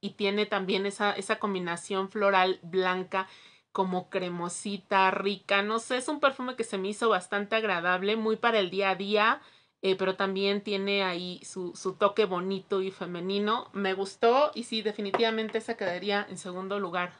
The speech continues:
de las Scandal. Sarita, ¿cómo estás? Bienvenida. Dice Ari, basta, puras bellezas. Sycomore, cómo lo amo, me evoca esas, esas boutiques súper lujosas. Sí, la verdad es que está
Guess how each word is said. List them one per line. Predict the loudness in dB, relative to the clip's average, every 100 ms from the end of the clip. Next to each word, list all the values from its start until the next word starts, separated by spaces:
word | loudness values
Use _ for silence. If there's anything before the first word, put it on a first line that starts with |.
| -10
de | -6
las | -6 -8
Scandal. | -12 -4 2 2 4 0 -2 _ _ -20 -20 -20 -20 _ _ _ _
Sarita, | 2 6 6 6 4 8 10 12 10 8 -2 -8
¿cómo | -2 2 2
estás? | -2 4 12 12 12 8
Bienvenida. | 0 4 4 4 0 4 6 8 6 0 -16 _ _ -20 _ _ _ _ _ _
Dice | -4 -2 0 6
Ari, | 10 10 10 6 2 0 4
basta, | 8 8 8 2
puras | 4 4 4
bellezas. | 4 4 2 2 -2 -4
Sycomore, | -8 -8 0 0 4 2 2
cómo | 0 0 2
lo | 4 8
amo, | 6 6 2
me | 2
evoca | 0 2 2 2
esas, | 0 -4 0 2 2 0 -10 -18 _ -6
esas | -2 -2
boutiques | -2 -4 -2 -4 -6
súper | -14 -4 -2 0 -2
lujosas. | -2 -4 -4 -8 -6 -10 -10 -16
Sí, | -14 -2 2 4 4 4 4 4
la | 6
verdad | 8 6
es | 4
que | -2
está | 2 8 8 8 4